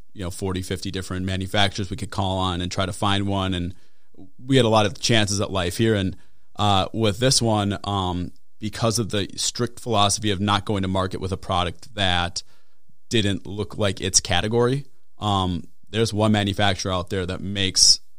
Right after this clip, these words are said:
the white label, like, store brand product that you'd buy at, like, a C V S or Target. So the, the generic or the knockoff of, of, of Pedialyte. And that was kind of our only option to get this product produced so we could look like the category standard. Um,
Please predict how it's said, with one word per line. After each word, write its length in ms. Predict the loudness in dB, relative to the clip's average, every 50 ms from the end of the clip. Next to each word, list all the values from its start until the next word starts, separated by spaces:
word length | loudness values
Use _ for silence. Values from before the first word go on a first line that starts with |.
| -12 -12 -10
the 220 | -8 -6 -4 -4 -4
white 320 | -2 0 0 0 0 0
label, 380 | -2 -2 0 0 0 -2 -2 -2
like, 360 | -2 -2 -2 -2 -4 -8 -12 -14 -14 -12 -10
store 340 | -6 -2 0 2 2 2 0
brand 300 | 0 -2 -2 -2 -2 0
product 320 | 0 0 2 0 0 -2
that 100 | -2 -2
you'd 180 | -2 -2 -2 0
buy 200 | 0 2 2 2
at, 80 | 0
like, 160 | -2 -2 0
a 40 | 4
C 220 | 4 4 4 4 0
V 140 | 0 0
S 160 | 0 0 -2 -4
or 60 | -4
Target. 460 | -2 -2 0 0 0 -2 -2 -4 -8 -14 -12 -12 -12
So 220 | -8 -4 -2 -2 -2
the, 200 | -2 -4 -6 -6 -6
the 140 | -4 -4
generic 380 | -4 -2 -2 -2 -2 -2 -2 -2
or 60 | -4
the 80 | -4 -2
knockoff 480 | 0 0 0 0 2 2 2 2 2
of, 240 | 0 -4 -4 -6 -8 -6 -4
of, 180 | -4 -4 -6 -8 -12 -10 -10
of 140 | -10 -8
Pedialyte. 540 | -6 -4 -4 -2 0 0 2 2 2 0 0 -4 -8 -14 -14 -14 -14 -14 -12 -12 -10 -4
And 480 | 0 0 2 2 2 2 0 0 -2 -4 -6 -10 -10 -6
that 300 | -2 2 4 4 4 4
was 160 | 2 0 0
kind 160 | 0 0 0
of 80 | 2 0
our 80 | 0
only 220 | 0 0 0 0 0
option 280 | 0 0 -2 -2 -4 -4
to 40 |
get 220 | -2 -2 -4 -4 -2
this 140 | 0 0 2
product 280 | 2 2 0 0 -2 -4
produced 360 | -4 -2 -2 -2 0 0 0
so 160 | 0 0 -2
we 100 | -2 -4
could 140 | -4 -4 -4
look 320 | -2 -2 -2 -4 -4 -6 -6
like 220 | -6 -6 -4 -6
the 80 | -6 -2
category 480 | 0 2 2 2 0 -2 -4 -4 -4
standard. 480 | -4 -4 -4 -4 -4 -6 -8 -10 -10 -12 -14 -14 -14 -14 -14 -14 -12 -8 -2
Um, 540 | 2 4 4 4 4 2 0 -2 -4 -6